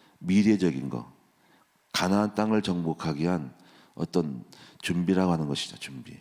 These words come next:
그런 맥락에서 봤을 때 오늘 이 본문의 내용의 의의는 뭐냐는 거죠. 의, 그걸 찾아야 됩니다. 그것은 바로 뭐냐면 함께하는 공동체가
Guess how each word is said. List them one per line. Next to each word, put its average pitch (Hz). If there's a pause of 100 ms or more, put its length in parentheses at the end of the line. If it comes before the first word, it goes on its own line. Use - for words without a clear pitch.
(960)
그런 95
맥락에서 90
봤을 78
때 80 (640)
오늘 95
이 92
본문의 87
내용의 78
의의는 113
뭐냐는 69
거죠. 64
의, 92
그걸 98
찾아야 -
됩니다. 69 (720)
그것은 90
바로 78
뭐냐면 82 (500)
함께하는 117
공동체가 82